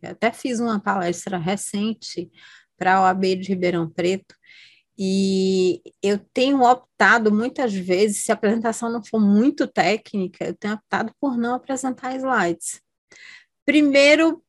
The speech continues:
pela questão de conexão, das pessoas que estão do outro lado realmente estarem me vendo e não tão, não tão sendo distraída pelo slide, né? E segundo, se eu for apresentar slide, é o mínimo de slide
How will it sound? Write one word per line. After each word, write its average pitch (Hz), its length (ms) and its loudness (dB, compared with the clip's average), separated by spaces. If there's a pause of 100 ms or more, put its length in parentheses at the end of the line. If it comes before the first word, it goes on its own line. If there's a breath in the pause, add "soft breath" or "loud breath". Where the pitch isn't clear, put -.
pela 285 260 2
questão 294 500 -4
de 262 120 -4
conexão, 262 920 -4 (100)
das 185 300 -6
pessoas 247 540 0
que - 100 -8
estão 226 300 -4
do 214 80 2
outro 214 240 0
lado 214 180 2
realmente 226 400 -4
estarem 226 340 -6
me 214 160 0
vendo 190 600 2
e 233 80 0
não 220 180 -4
tão, 220 260 -6
não 226 220 -2
tão 220 240 -6
sendo 220 320 -6
distraída 214 720 -4
pelo 208 260 -2
slide, 170 640 0
né? 170 240 -4 (680 loud breath)
E 262 120 0
segundo, 269 1080 4
se - 320 -2
eu 320 120 4
for 311 180 -2
apresentar 247 580 2
slide, 202 600 4
é 254 60 6
o 262 80 4
mínimo 320 640 0
de 247 120 -6
slide 208 460 0